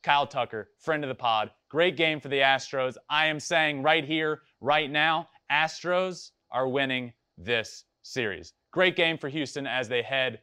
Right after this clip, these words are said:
to Chicago. Uh, Kyle Tucker, by the way, coming off of the A L Player of the Month. I saw a cool, uh, post-game interview from Carlos Correa, who talked about Kyle Tucker in depth, who's not a guy, when you think about this lineup,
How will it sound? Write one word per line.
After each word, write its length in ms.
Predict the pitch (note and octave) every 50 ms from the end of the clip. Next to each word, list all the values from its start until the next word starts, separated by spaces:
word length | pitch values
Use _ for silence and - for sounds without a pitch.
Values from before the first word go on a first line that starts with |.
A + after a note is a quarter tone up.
| -
to 140 | - C3+ B2
Chicago. 680 | A2 - - G#2+ - A#2+ A2 A2 G#2+ G2+ G2+ G2+ G2 F#2+ _ _ _ - -
Uh, 180 | A#2+ B2 B2
Kyle 220 | B2 - F3+ F3+ F3
Tucker, 320 | - G3 G3+ F#3+ F3+ D#3
by 240 | A#2+ E3+ D3+ D#3+ D#3+
the 100 | D3 D#3
way, 400 | C#3+ D3 D3 C#3+ A#2 G#2+ G2 - _ _ _ _ _ -
coming 220 | - F#3 E3 D#3+ D#3
off 200 | D3+ D3+ C#3+ C3+
of 100 | C3 A#2
the 120 | D3 D3
A 200 | C3 C#3 C#3 C#3
L 120 | C3 B2+
Player 240 | B2 - C#3 C3 B2+
of 80 | B2 A#2+
the 80 | A2+
Month. 220 | A2+ A#2+ A#2+ A2 -
I 60 | C3
saw 260 | C3 - - A#3 A#3
a 40 | G3
cool, 360 | - - G#3 G3+ G3 F#3 - B2
uh, 140 | C3+ C3
post-game 500 | - - E3 E3+ D3+ - - D#3 C3+ C3+
interview 340 | C#3 C#3+ C3 A2 G2 F#2+ E2+ E2+ _ _ _ _ _ _ _ _ _ _ _ _
from 320 | - E3+ D#3 D3 C#3 C3
Carlos 400 | - F3 F3 D3+ D3+ D3+ C3+ -
Correa, 460 | - D3 C3 C3 B2+ A2 F#2+ E2+ - _ _ _ _ _ _ _ _ _ _ _ _ _ _ -
who 340 | F#3+ F#3 F3+ F3 E3+ D3 - _ _ _ _ _ _ -
talked 300 | - G3+ G#3 G#3+ G#3 -
about 400 | F3 C#3 D#3 D3 C#3 C3 G2+ -
Kyle 220 | - D#3+ D3 C#3
Tucker 420 | B2+ - D#3 C#3 B2+ - C3 A#2 - -
in 340 | - E3 D#3+ D3+ C#3+ A#2+ G2+ F2
depth, 340 | - D3 C3+ A2 F2 - -
who's 280 | D#3 D#3+ D3+ C3 C3+ A#2
not 260 | D3 F3 G3+ B3+ D#4+
a 40 | E4+
guy, 580 | B3+ C#3+ A#2+ D#3+ D#3 F#3 F#3 F3 F3 E3 D3 - _ _ _ _ _ _ -
when 180 | E3 F#3 F#3
you 160 | G#3 B3 D4+
think 340 | C#4+ - - B3 A#3+ A#3 -
about 480 | G3+ D#3 D3 E3 D3+ A#2+ G#2 A2+ G#2 G#2+
this 260 | B2 D#3 D#3 - -
lineup, 460 | A#2+ A#2+ A#2+ B2+ B2+ A#2 F#2+ E2+ D2